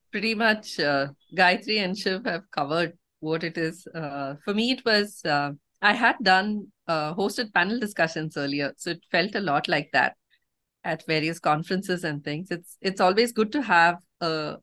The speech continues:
bit of a connecting theme. Uh, but I've also enjoyed the points where,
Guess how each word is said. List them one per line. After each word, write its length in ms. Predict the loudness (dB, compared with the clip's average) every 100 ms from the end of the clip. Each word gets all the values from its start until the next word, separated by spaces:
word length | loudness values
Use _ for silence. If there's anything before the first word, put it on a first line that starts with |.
| _ -4
bit 160 | 0
of 120 | 0 0
a 60 |
connecting 600 | -2 -2 -2 -2 0 0
theme. 320 | -2 -2 -4 _ _ _ _ _ -8
Uh, 240 | -2 -2 -2
but 140 | 2 6
I've 220 | 6 6
also 260 | 2 2 0 0
enjoyed 680 | 0 0 2 2 2 0 -2 -6
the 80 | -6
points 720 | -2 2 2 2 0 -4 -8
where, 420 | 0 2 4 2